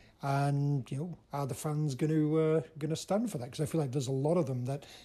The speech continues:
absolutely fucking seem, give the impression they fucking hate, like, Bill Manning and Ali Curtis, because we do seem to be going away from the, "Hey, fucking super rich all-star, blah, blah, blah" type team.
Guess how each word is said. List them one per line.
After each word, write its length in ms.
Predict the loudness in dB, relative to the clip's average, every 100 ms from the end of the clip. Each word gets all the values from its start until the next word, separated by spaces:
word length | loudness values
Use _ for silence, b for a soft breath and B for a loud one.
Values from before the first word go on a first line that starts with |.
| B -4
absolutely 360 | -2 -4 -4
fucking 560 | -4 -4 -2 -2 -2 -4 B B
seem, 220 | 0 2 2
give 180 | 0 0
the 60 |
impression 340 | -2 -2 -2 -2
they 80 |
fucking 300 | -2 -4 -4
hate, 320 | 0 -2 -2 -6
like, 140 | -6 -6
Bill 160 | -4 -2
Manning 300 | -2 -4 -4
and 260 | -4 -6 -8 B B -4
Ali 220 | -4 0
Curtis, 360 | 2 2 0
because 580 | -4 -4 -2 0 -2 -8 -8 -2
we 180 | 0 0
do 260 | 0 -2
seem 220 | -2 -2 -2
to 60 |
be 100 | -4
going 240 | -2 -2 0
away 240 | -2 -2
from 240 | -4 -4 -2
the, 220 | -2 -4 B B B B
"Hey, 300 | 0 2 2
fucking 440 | 0 -4 -2 -4 -4
super 340 | -2 0 2
rich 260 | 2 2 0
all-star, 800 | 2 2 0 -2 -2 -2 -4 -8 -12 _ _
blah, 160 | -6 -4
blah, 120 | -2
blah" 280 | 0 0 0
type 400 | -2 -4 -4 -6
team. 380 | -2 -2 -2